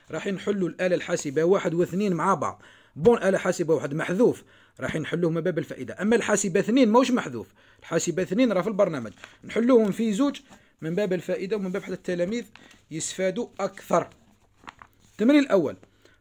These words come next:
تضع-، تض-، تضخ مضخة خمسة آلاف وستمية وأربعة وعشرين لتر من الماء في الساعة الواحدة، فتحت لمدة خمس ساعات كاملة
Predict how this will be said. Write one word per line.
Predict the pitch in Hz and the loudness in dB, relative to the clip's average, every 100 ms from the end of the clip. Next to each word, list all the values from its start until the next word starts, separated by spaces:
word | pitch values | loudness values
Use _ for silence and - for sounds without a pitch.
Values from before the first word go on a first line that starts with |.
| - | 0
تضع-، | 240 240 208 180 - - | 2 4 2 0 -6 -2
تض-، | 220 185 - - | 0 0 -2 -4
تضخ | 175 170 277 - 175 139 - _ - | 0 4 4 4 2 2 -2 _ -4
مضخة | 165 156 214 - - 110 - _ _ _ _ | -2 2 2 2 -4 -10 -12 _ _ _ _
خمسة | - 190 - 202 | -6 -4 0 2
آلاف | 214 185 | 2 0
وستمية | 175 - 180 196 | -4 -6 -4 0
وأربعة | 196 175 170 | 0 0 0
وعشرين | 175 180 175 165 | -2 -2 -2 -2
لتر | 240 247 170 | -4 -4 -6
من | 180 170 | -4 -4
الماء | 170 202 | -4 -6
في | - | -6
الساعة | 175 - 202 202 | -8 -2 0 2
الواحدة، | 240 208 185 131 98 - _ _ _ _ _ _ _ _ _ | 2 4 2 -4 -12 -18 _ _ _ _ _ _ _ _ _
فتحت | - 320 311 233 214 208 | 0 2 4 4 2 0
لمدة | 180 208 180 214 | 0 0 0 0
خمس | - 269 254 - | 0 0 0 0
ساعات | 151 113 - | 0 -2 -8
كاملة | - 196 151 117 92 | -2 0 0 -6 -10